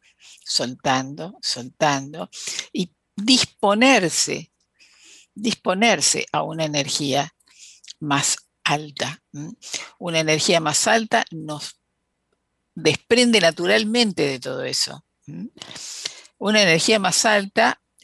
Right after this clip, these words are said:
nos protege de la enfermedad, una energía más alta nos protege de cualquier, este, sensación o pensamiento nefasto que hayamos tenido hasta ahora, ¿m? Pero bueno, nadie viene y nos pone,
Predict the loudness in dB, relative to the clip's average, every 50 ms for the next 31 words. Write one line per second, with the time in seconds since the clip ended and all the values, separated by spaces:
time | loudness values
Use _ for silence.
0 | _ -12 -10 -10 -10 -10 -10 -6 -6 -6 -4 0 0 0 2 4 4 4 4 4
1 | 2 0 -2 -4 -6 -4 -2 0 2 4 4 6 4 4 0 -2 _ _ _ _
2 | _ _ _ _ _ _ _ _ _ _ _ -18 -16 -12 -8 -4 -2 0 0 2
3 | 2 0 0 0 0 2 0 0 0 -2 0 2 2 2 2 0 -2 0 0 0
4 | 0 -2 -8 -18 -18 -20 _ -12 -12 -10 -8 -8 -6 -2 -2 0 2 4 4 4
5 | 4 2 2 0 0 0 0 -2 0 4 4 6 6 4 2 -4 -10 -20 -20 -18
6 | _ -2 0 2 2 2 0 -4 -10 -6 0 0 2 2 2 2 0 0 -2 -2
7 | -2 -4 -4 -2 0 0 0 0 0 -2 -2 0 2 2 2 0 -2 -4 -8 -8
8 | -8 -8 -6 -2 -2 0 0 -2 -2 -2 -2 -2 -2 -4 -4 -4 -4 -4 -2 0
9 | 0 0 0 -4 -6 -2 -2 -2 -2 -2 -4 -6 -6 -6 -2 -2 -2 0 -2 -2
10 | -2 -4 -2 0 0 0 0 0 -4 -4 -6 -8 -8 -10 _ -18 -20 -20 -20 _
11 | _ -14 -12 -12 -12 -14 -14 _ -14 -14 -14 -14 -16 -20 _ _ _ -2 0 0
12 | 2 2 2 2 0 -2 -8 _ _ _ _ _ _ _ _ _ _ _ _ _
13 | _ -8 -2 2 2 4 4 4 4 4 2 2 2 4 4 6 6 4 4 2
14 | 2 0 -2 -4 -4 -4 -4 -6 _ -2 0 0 0 0 2 2 2 2 2 0